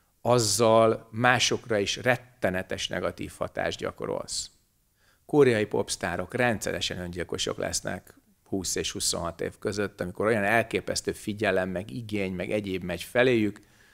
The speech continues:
amikor napi több ezer kommentet kapnak, vagy egy idő után nem kapnak, attól függ, melyik fázisban vannak, és akkor az a baj.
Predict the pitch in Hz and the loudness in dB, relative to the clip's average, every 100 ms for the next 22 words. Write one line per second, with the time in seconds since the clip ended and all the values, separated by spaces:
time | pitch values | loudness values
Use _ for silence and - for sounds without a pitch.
0 | _ _ _ _ - - 117 117 113 139 | _ _ _ _ -10 -2 0 0 0 0
1 | 113 113 110 101 98 110 101 101 98 95 | 4 2 4 2 2 0 0 0 -2 -4
2 | - 95 90 101 120 - - _ 98 101 | -4 -4 -2 0 -2 -2 -10 _ -6 -4
3 | 107 107 107 110 110 107 104 92 - 82 | -2 -2 -2 0 -2 -2 -2 -4 -6 -8
4 | - 85 139 - - - 90 - 92 90 | -6 -4 -4 -6 -12 -10 -8 -6 -6 -6
5 | 82 87 80 82 78 80 80 120 139 131 | -6 -4 -4 -6 -8 -6 -4 -4 -4 -6
6 | 127 104 92 90 80 - - | -2 -2 -2 -4 -8 -10 -10